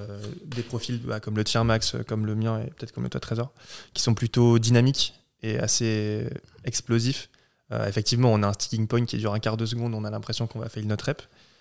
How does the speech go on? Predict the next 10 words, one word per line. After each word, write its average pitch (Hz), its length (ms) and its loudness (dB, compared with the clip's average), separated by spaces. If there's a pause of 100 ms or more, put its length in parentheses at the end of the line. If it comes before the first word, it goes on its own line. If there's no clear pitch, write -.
(320)
Euh, 110 160 0
t'as 107 120 -2
des 110 80 2
athlètes 113 200 2
qui - 80 2
sont 101 140 -6
super 113 600 -4
lents, 117 180 0 (960)
avec, 107 400 -4
euh, 117 300 -8